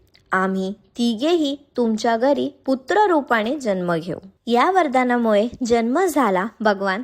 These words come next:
दत्तात्रेयांचा. ब्रह्माजीचे बुद्धी व निर्मिती शक्ती, विष्णूचे पालनपोषण व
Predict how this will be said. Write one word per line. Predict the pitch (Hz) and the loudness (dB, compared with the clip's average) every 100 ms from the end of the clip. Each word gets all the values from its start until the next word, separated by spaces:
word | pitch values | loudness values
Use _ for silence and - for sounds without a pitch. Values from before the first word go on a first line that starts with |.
| - | -2
दत्तात्रेयांचा. | 220 208 - 180 - 175 156 156 - 139 - _ - | -2 0 -4 -4 -2 -2 -2 -8 -8 -8 -8 _ -2
ब्रह्माजीचे | 196 190 185 185 185 226 226 214 220 - | 0 0 0 -2 -2 -4 -2 -4 -4 -8
बुद्धी | 226 247 208 202 220 233 | -2 0 0 -4 -6 -8
व | 214 220 214 - | 0 2 2 -2
निर्मिती | 247 269 285 311 294 262 | -2 0 0 -2 -4 -6
शक्ती, | - 175 - - 185 - | -4 -4 -4 -14 -16 -14
विष्णूचे | - 196 - 254 294 285 226 233 - - _ | -8 -6 -4 0 0 0 -4 -4 -14 -20 _
पालनपोषण | 254 269 381 415 320 269 262 226 240 | 0 2 -2 0 2 2 0 -4 -6
व | 233 220 | 0 2